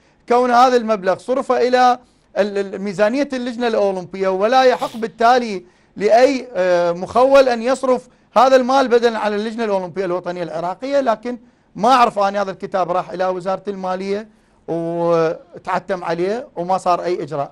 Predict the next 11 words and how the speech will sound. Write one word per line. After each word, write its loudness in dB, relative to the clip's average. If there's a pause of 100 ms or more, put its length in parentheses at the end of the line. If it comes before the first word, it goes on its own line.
(100)
أنا 2
أقول -2
لك -4 (580)
أنه 0
أكو -2
ضبابية 4
بالموضوع. -2
هسه -4
إحنا -4
كلجنة -4
أولمبية، -2